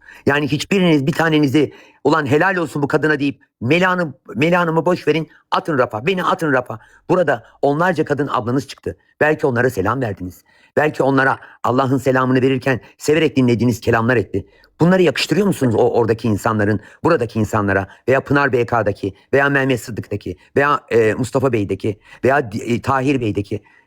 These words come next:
Bu insanların yayınlarına çıkan insanların siz terörist olduğuna nasıl inanabilirsiniz? Bakın, bunların her biri, saydığım hepsi şu anda herkes yüzde yirmi, yüzde yirmi, yüzde yirmi, yüzde yirmi oldu.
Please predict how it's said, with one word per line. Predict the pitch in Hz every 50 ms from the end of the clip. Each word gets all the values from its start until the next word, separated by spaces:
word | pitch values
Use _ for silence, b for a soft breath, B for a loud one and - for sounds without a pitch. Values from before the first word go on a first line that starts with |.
| b -
Bu | 139 160
insanların | 156 151 113 - 143 139 135 139 143
yayınlarına | 143 127 123 127 123 123 120 120 131 127
çıkan | - - - 127 117 -
insanların | 113 117 107 - 123 113 113 113 123 123 107 B B B
siz | B - 143 123 -
terörist | - 113 113 113 123 151 143 - -
olduğuna | 107 98 90 104 110 127 131 110 B B B B B B -
nasıl | 147 143 - 190 196
inanabilirsiniz? | 196 185 156 123 107 92 87 92 90 - - 98 90 - B B B B
Bakın, | - 143 - - 107 92 b b b b
bunların | - 131 143 151 160 160 160
her | 135 147 160 - 135
biri, | 127 120 113
saydığım | - 139 139 143 131 139 139 143
hepsi | 131 151 165 - - - 120 - b b b b b
şu | b - - 165
anda | 147 143 131 127 123
herkes | 117 147 160 151 - 135 123 110
yüzde | 131 135 123 147
yirmi, | 147 143 117 120 120
yüzde | 120 123 110 127
yirmi, | 147 135 107 113 113
yüzde | 120 127 110 151
yirmi, | 143 127 110 131 135
yüzde | 120 104 90 123
yirmi | 120 110 127 127
oldu. | 110 98 82 90 85